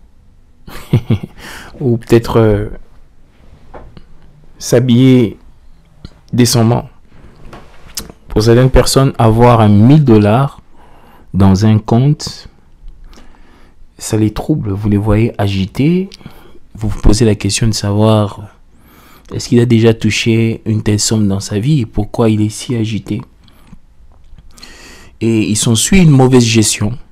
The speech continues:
Et après, c'est des problèmes qui s'en suivent.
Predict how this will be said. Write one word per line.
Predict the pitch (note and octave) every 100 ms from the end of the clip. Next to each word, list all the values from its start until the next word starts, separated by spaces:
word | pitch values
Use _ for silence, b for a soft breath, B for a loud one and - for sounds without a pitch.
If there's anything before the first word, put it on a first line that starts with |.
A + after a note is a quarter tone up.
| - - - - - - b b b b b - -
Et | F#2+ F#2+ F#2+ F#2 F#2 - - - - _ _ - B B B B B B B B -
après, | G2 - - E3 - - _ b b b b b b b - _
c'est | - A2
des | G#2+
problèmes | G#2+ G#2+ A2+ A#2+ B2+
qui | - - G2+
s'en | A2+ G#2
suivent. | - - -